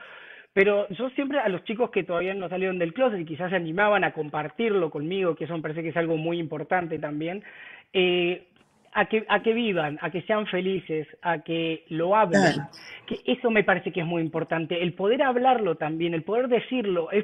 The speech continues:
Speaker 1: es muy difícil y, y es, es anecdótico después de, después de mucho tiempo,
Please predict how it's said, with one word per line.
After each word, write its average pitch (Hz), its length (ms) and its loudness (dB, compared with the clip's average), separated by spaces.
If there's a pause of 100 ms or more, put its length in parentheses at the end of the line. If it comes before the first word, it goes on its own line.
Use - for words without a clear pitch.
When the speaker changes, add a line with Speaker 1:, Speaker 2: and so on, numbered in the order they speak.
(120)
Speaker 1:
es 214 120 2
muy 277 240 2
difícil 247 380 -4 (180)
y, 180 520 -4
y 175 240 -4
es, 208 100 0 (360)
es 185 120 2
anecdótico 180 680 4
después 170 360 2
de, 165 140 -4 (140)
después 160 280 0
de 180 40 2
mucho 180 300 0
tiempo, 196 460 2